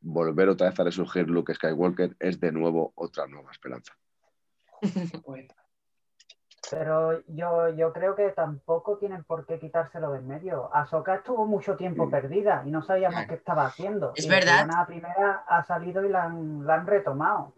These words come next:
Speaker 4: No
Speaker 2: Durante
Speaker 4: tienen
Speaker 2: la
Speaker 4: por qué.
Speaker 2: trilogía original nadie sabía dónde estaba Ahsoka. Bueno, s-, sí, por
Speaker 1: Mm.
Speaker 2: Rebels, pero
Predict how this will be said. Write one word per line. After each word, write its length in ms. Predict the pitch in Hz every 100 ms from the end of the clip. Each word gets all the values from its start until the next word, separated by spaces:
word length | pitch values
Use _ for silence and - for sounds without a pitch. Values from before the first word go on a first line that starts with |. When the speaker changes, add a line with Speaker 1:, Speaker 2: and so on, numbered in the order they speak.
| -
Speaker 4:
No 160 | 156
Speaker 2:
Durante 280 | 170 175 175
Speaker 4:
tienen 100 | 175
Speaker 2:
la 80 | 170
Speaker 4:
por 80 | 170
qué. 60 | 175
Speaker 2:
trilogía 500 | 175 175 - 185 185
original 480 | 202 214 202 196
nadie 240 | 214 226 220
sabía 380 | - 175 180 208
dónde 180 | 170
estaba 280 | 156 - 147
Ahsoka. 360 | 147 160 143 131
Bueno, 220 | 147 165
s-, 240 | - - - _
sí, 360 | 180 175 175
por 140 | 175 165
Speaker 1:
Mm. 40 |
Speaker 2:
Rebels, 560 | 190 202 190 190 220 -
pero 540 | 185 160 156 147 139